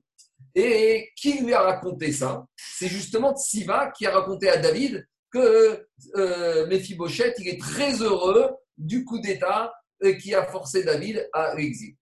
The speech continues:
Alors, Ragma a dit, pourquoi quand Tsiva, il vient raconter ça à David,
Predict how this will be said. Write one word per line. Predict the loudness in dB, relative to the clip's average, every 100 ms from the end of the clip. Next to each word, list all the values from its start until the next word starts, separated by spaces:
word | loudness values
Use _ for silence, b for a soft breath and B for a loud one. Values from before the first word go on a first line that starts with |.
| -12
Alors, | -12 -12 _
Ragma | -8 -6 -2
a | -2
dit, | -2 -8
pourquoi | -12 -14 -12 -12 -10
quand | -12 -10
Tsiva, | -10 -14 -6 -4
il | -4
vient | -6 -6
raconter | -6 -8 -8 -8
ça | -6 -4 -4
à |
David, | -4 -6 -6 -10